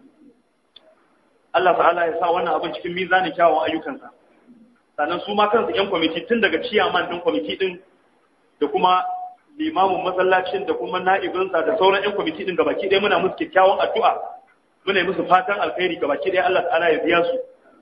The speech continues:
a kai. Sannan kuma sai addu'a ga ainihin wanda ya zamanto sababi, wanda ya gina wannan masallaci shi kuma, Alhaji Muhammadu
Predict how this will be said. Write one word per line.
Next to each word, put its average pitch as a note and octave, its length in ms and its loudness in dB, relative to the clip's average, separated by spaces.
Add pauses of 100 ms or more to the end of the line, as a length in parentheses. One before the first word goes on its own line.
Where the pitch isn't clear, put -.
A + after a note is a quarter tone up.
(760)
a C3+ 80 -8
kai. - 160 2 (840)
Sannan G3+ 280 2
kuma G#3 200 6 (1040)
sai G#3+ 480 0 (1200)
addu'a A3+ 400 0 (1000)
ga - 100 -2
ainihin F#3+ 440 -2
wanda G3 420 2 (920)
ya F3 120 -2
zamanto F#3+ 460 0
sababi, F3+ 340 2
wanda E3 240 4
ya F#3+ 100 4
gina G#3 160 2
wannan E3+ 220 0
masallaci D#3+ 500 0
shi D3 80 -8
kuma, D#3 260 -2 (440)
Alhaji E3+ 320 -2
Muhammadu F3+ 500 -2